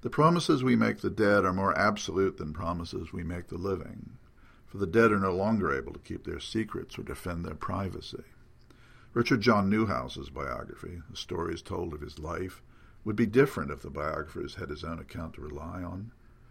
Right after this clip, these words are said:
but he didn't want it that way, and having given my promise,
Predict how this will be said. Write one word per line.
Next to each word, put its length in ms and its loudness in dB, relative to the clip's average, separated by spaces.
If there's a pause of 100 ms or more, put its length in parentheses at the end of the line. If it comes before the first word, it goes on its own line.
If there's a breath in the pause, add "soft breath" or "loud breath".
(260 soft breath)
but 140 -4
he 80 -4
didn't 260 -2
want 180 0
it 140 -4
that 260 -14
way, 280 -16 (280)
and 140 -14
having 280 -6
given 260 0
my 160 -6
promise, 540 -10